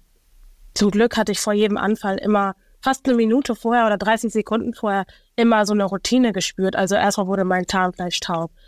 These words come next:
dann wurden meine Zähne taub, dann war mein Kopf ganz komisch, ich hatte leichte Kopfschmerzen und so.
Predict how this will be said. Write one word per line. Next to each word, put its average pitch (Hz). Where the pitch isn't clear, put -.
dann 202
wurden 220
meine 202
Zähne 190
taub, 175
dann 185
war 208
mein 202
Kopf -
ganz 202
komisch, 208
ich -
hatte 202
leichte 208
Kopfschmerzen 196
und 180
so. 190